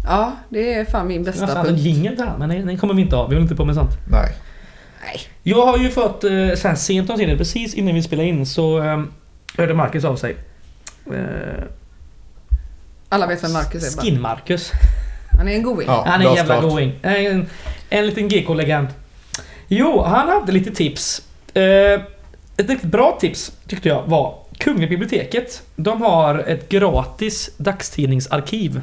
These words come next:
Speaker 2: där man kan söka bakåt i tiden. Ganska långt bak dessutom. Och det här är gratis april ut. Det kanske blir förlängt, det vet man inte. Så där kan man ju kolla upp lite goa, eh, Gais-händelser.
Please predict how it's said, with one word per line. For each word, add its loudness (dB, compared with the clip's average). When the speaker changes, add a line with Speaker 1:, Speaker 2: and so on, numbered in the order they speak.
Speaker 2:
där -2
man 0
kan -2
söka -2
bakåt -2
i -4
tiden. -4
Ganska -2
långt 0
bak -4
dessutom. -4
Och -2
det 4
här 4
är 0
gratis -2
april -2
ut. -2
Det -8
kanske -6
blir -8
förlängt, -12
det -4
vet -6
man -4
inte. -16
Så 2
där 4
kan 0
man 0
ju -6
kolla 0
upp -4
lite -2
goa, 2
eh, -2
Gais-händelser. -2